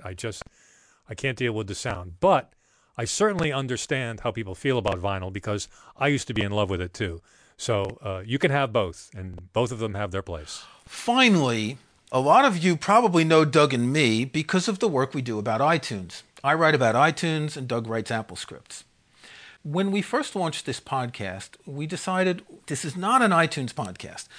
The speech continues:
Speaker 2: We don't want to talk about iTunes. Everyone's gonna expect us to talk about iTunes. And we sort of realized over time that people did want to hear more about iTunes. Now,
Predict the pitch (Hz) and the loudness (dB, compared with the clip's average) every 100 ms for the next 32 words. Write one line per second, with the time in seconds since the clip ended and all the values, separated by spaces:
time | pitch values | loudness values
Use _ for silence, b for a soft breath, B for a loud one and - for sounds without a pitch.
0 | B B - 165 247 285 240 208 196 180 | B B 2 6 6 6 4 4 4 6
1 | 170 151 151 113 - 170 233 254 233 226 | 6 6 4 0 0 2 2 2 0 2
2 | 196 - - 180 180 151 - 156 135 135 | 0 -2 0 -2 -2 -6 -6 -2 -2 -2
3 | 123 120 120 - 98 - - B B B | -2 -2 -4 -8 -12 -14 -20 B B B
4 | B B B B B _ - 185 202 - | B B B B B _ 2 2 2 -4
5 | 185 226 254 302 349 214 208 220 175 151 | -4 0 2 2 2 4 6 8 8 6
6 | 135 - - 147 160 156 - 233 220 180 | 4 -2 -4 0 0 -2 -4 2 6 6
7 | 165 165 165 202 196 160 131 208 214 151 | 2 -2 -4 -4 -2 -4 2 2 2 0
8 | 131 127 151 139 135 127 123 131 139 135 | 0 0 0 2 2 2 2 4 2 0
9 | 101 - 165 | -6 -2 0